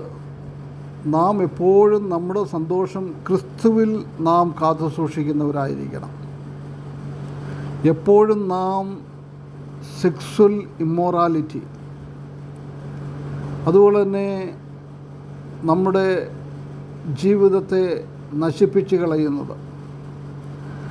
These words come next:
അതിൽ നിന്നൊക്കെ നാം മാറി തീരണം എന്ന് ഗലാത്യർ അഞ്ചിൻ്റെ പത്തൊമ്പതിലും അതുപോലെ തന്നെ ഒന്ന് തിമത്തിയോസ് ഒന്നിൻ്റെ പത്തിലും നമുക്ക് കാണുവാനായിട്ട് സാധിക്കും. മത്തായി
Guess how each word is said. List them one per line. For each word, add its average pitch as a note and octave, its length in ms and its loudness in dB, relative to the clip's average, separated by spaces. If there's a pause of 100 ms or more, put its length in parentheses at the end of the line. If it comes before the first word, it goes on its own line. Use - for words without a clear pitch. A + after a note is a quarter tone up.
(260)
അതിൽ G3 260 6
നിന്നൊക്കെ G3 400 0 (100)
നാം F#3 140 4 (300)
മാറി F#3 420 6 (160)
തീരണം F3+ 420 2 (140)
എന്ന് E3+ 180 2 (200)
ഗലാത്യർ E3+ 580 4 (140)
അഞ്ചിൻ്റെ E3+ 400 2
പത്തൊമ്പതിലും E3+ 600 0 (840)
അതുപോലെ F3+ 300 6 (100)
തന്നെ F3+ 180 2 (140)
ഒന്ന് F3+ 240 2
തിമത്തിയോസ് F3 640 2
ഒന്നിൻ്റെ F3 360 2
പത്തിലും E3 420 2 (420)
നമുക്ക് D#3 240 2 (100)
കാണുവാനായിട്ട് D3+ 680 4 (180)
സാധിക്കും. C#3 440 -4 (4000)
മത്തായി G#3 480 6